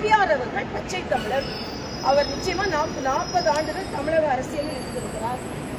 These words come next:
எல்லா நிலையிலும் அவர் உயர்ந்திருக்கிறார். எந்த குற்றச்சாட்டும் இல்லாதவர், திறமையாசாலி.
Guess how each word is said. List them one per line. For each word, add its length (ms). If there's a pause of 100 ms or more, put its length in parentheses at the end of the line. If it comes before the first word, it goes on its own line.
(160)
எல்லா 400
நிலையிலும் 500
அவர் 180
உயர்ந்திருக்கிறார். 840 (440)
எந்த 300
குற்றச்சாட்டும் 720
இல்லாதவர், 640
திறமையாசாலி. 720